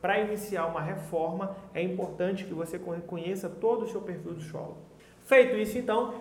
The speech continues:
é hora de partir para algumas coisas mais práticas. Primeiro de tudo, correção do solo. É, então, se eu quero começar uma reforma, o meu solo, ele tem que estar propício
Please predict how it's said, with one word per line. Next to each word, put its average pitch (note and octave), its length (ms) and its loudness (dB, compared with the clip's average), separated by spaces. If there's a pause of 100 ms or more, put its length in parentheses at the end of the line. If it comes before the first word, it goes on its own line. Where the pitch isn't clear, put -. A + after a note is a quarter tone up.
é A3 120 4
hora F#3 220 8
de F3+ 100 0
partir F#3+ 340 -2
para F#3 140 0
algumas F#3+ 320 0
coisas D#3 280 -2
mais F3 280 -6
práticas. - 720 -2
Primeiro F3 360 0
de G#3+ 100 -4
tudo, G#3+ 260 -4
correção A3+ 520 0
do G3+ 100 -4
solo. E3+ 540 0 (360)
É, - 60 -12 (220)
então, E3+ 320 -2
se E3 200 -4
eu C#3+ 100 0
quero F3+ 260 4 (280)
começar D#3+ 420 2
uma D#3 140 2
reforma, G#3 720 2
o B3+ 80 0
meu B3+ 160 8
solo, A3 840 4 (180)
ele F#3+ 280 6
tem F#3+ 400 0
que - 80 -4
estar F#3+ 360 -2
propício A#3 840 2